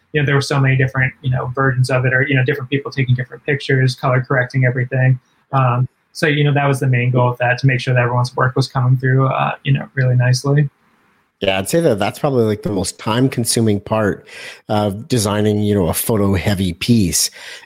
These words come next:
Speaker 2: is that color correction. Because when you're looking at that on screen and your R G B and your backlit, you know, L E D panels or whatever it is, the difference between that and C M Y K on an uncoated paper versus a coated paper or whatever else,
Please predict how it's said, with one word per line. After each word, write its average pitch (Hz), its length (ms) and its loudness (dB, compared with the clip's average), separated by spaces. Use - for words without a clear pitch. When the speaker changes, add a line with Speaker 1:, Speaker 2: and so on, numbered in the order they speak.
Speaker 2:
is 117 160 0
that 101 220 -2
color 120 260 0
correction. 67 500 -2
Because 85 220 -4
when 101 140 0
you're 101 100 2
looking 123 300 2
at 98 140 -2
that 101 180 0
on 85 160 0
screen 113 440 2
and 87 140 -4
your 82 180 0
R 104 140 2
G 95 160 0
B 95 340 2
and 87 120 -2
your 95 160 2
backlit, 95 640 0
you 120 120 2
know, 95 140 2
L 107 180 2
E 98 40 0
D 95 160 -2
panels 104 480 0
or 101 40 2
whatever 101 280 0
it 82 80 -4
is, 87 360 0
the 120 80 -2
difference 123 340 0
between 110 280 0
that 107 400 -2
and 98 200 0
C - 220 0
M 110 120 2
Y 92 160 2
K 87 460 0
on 101 480 0
an 104 120 0
uncoated 101 500 -2
paper 78 400 -2
versus 92 360 0
a 127 60 -2
coated 135 320 0
paper 85 320 -2
or 80 80 0
whatever 104 320 0
else, 95 360 0